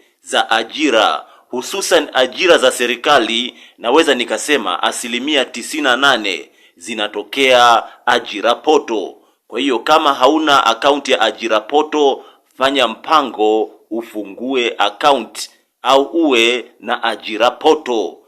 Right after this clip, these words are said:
Zingatia utaratibu wote wa Ajira Portal. Lakini pia chimbo la mwisho ni kutumia social media au mitandao ya kijamii.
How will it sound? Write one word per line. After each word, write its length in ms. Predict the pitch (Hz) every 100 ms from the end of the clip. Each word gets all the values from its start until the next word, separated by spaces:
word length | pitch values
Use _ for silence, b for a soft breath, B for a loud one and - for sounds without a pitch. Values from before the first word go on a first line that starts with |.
| _
Zingatia 640 | - 123 117 110 160 160
utaratibu 1080 | 135 117 113 117 117 185 170 123 127 135 - B B -
wote 500 | 117 160 156 139 127
wa 220 | 117 98
Ajira 440 | 113 - 104 107
Portal. 540 | 107 156 226 - 90 71 _ _ - _ _ _ -
Lakini 400 | 135 - 208 196
pia 560 | 214 185 143 98 80 -
chimbo 380 | - 196 214 175
la 140 | 147 151
mwisho 720 | 170 165 - 123 127 147 - - _ _ _ _ _
ni 720 | 104 120 127 127 123 120 - _ _ _ _
kutumia 640 | - 120 135 147 165 151 139
social 400 | - 117 135 127
media 560 | 151 135 113 95 73 - _ 127
au 200 | 135 123
mitandao 1080 | 127 127 117 123 151 160 120 117 123 113 B B
ya 160 | 98 120
kijamii. 760 | 120 120 131 120 139 101 -